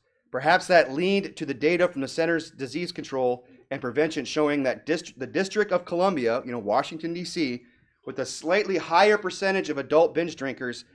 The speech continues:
as compared to the natural, national average of sixteen percent." The national average of binge drinking is sixteen percent across the nation. In alcohol, it's, it's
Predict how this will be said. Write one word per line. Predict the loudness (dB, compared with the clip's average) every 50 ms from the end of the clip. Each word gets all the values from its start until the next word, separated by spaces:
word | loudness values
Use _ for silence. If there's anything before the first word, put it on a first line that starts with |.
| _ _
as | 4 4 4 4 4
compared | -2 -4 -2 0 0 0 0 -2 -2
to | -6
the | -4
natural, | -2 0 0 0 0 0 -2 -8 -8 -8 -8
national | -8 -6 -2 0 0 0 -2 -4 -6 -4 -2
average | 0 0 0 0 -4 -8 -10
of | -12 -14
sixteen | -12 -12 -12 -12 -12 -12 -12 -12 -12
percent." | -14 -12 -10 -10 -10 -12 -14 -20 -20 _ _ _ _ _ -20 _ -20 -20 _ -20 -20 -20 _ _ _
The | -8 -4
national | 0 2 6 6 6 6 4 2 2 2 4
average | 6 6 6 6 6 4 0 -2 -4 -6 -8
of | -8 -8 -4 -2
binge | -2 -2 -2 -2
drinking | -6 -8 -8 -8 -8 -10 -10
is | -10 -12 -8
sixteen | -6 -6 -6 -6 -10 -8 -8 -8 -8
percent | -8 -12 -14 -12 -12 -12 -12 -14 _ _ _ _ _
across | _ -6 -4 -4 -4 -4 -6 -12 -18 _ -16
the | -12 -10
nation. | -8 -8 -8 -10 -12 -16 -18 -20 _ -20 -20 -20 _ -20 -20 -20 -20 -20 _ _ _ _ _ _ _ _ _ _ _
In | -8 -4 2
alcohol, | 4 6 6 6 4 0 2 4 4 4 2 2 -2 _ _ _ _ _ _ _ _ _ _ _ _ _ _ _
it's, | -2 -2 -2 -2 -6 -10 -10 -8
it's | -6 -6 -6 -8 -12